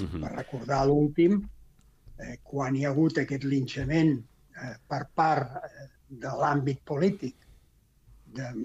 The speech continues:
Speaker 2: els membres de l'Església Catòlica vinculant-los a la pederàstia,
Speaker 1: Sí.
Speaker 2: quan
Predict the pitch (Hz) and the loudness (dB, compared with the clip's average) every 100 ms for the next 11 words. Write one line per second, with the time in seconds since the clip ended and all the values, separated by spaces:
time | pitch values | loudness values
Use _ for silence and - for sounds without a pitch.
0 | - - - - - _ - - - 135 | -10 -14 -16 -16 -20 _ -20 -18 -10 -6
1 | 135 143 160 151 143 147 143 127 143 143 | -2 2 4 6 6 4 4 4 4 4
2 | 139 139 135 180 190 165 - 135 131 139 | 4 4 2 2 4 4 2 -2 -2 -2
3 | 123 139 147 165 160 151 127 - - - | -2 0 2 6 8 6 4 -4 -14 -10
4 | 135 131 135 131 156 160 - - 123 - | -8 -8 -8 -4 0 0 -2 -6 -8 -10
5 | _ _ - - 67 - _ _ _ _ | _ _ -16 -12 -10 -12 _ _ _ _
6 | 135 135 135 127 | -6 -4 -4 -4